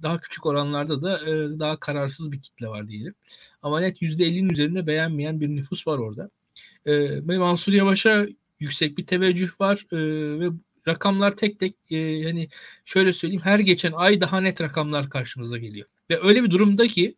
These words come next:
e, yani dikkat ediyorum, e, şöyle bir durum vardı. Anketleri de şaka maka işte iki yıldır falan çok yo-, yoğun yakından takip ediyoruz. Mesela eskiden şöyle bir durum oluyordu.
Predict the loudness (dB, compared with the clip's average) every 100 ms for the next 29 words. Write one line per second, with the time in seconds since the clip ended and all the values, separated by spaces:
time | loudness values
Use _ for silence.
0 | -4 -2 -2 -4 -6 _ _ _ _ _
1 | _ -6 -6 -6 0 2 4 6 6 4
2 | -2 -6 -4 -2 -2 -4 -6 2 4 4
3 | 0 -2 -4 -4 -6 -6 -8 _ _ _
4 | _ _ _ _ -20 _ _ -14 -14 -12
5 | -4 -4 -2 -2 0 4 4 4 _ _
6 | -14 -8 -2 2 2 2 -2 -2 -10 -2
7 | 0 0 -4 -2 0 2 0 0 0 2
8 | 0 -4 -2 -4 -2 4 6 8 4 0
9 | -6 -6 -6 -8 -8 -16 -20 _ -20 _
10 | -8 -2 -2 -4 _ _ _ _ _ _
11 | _ _ _ _ -6 -6 0 2 2 0
12 | -2 -2 -2 -2 -2 -6 -8 -12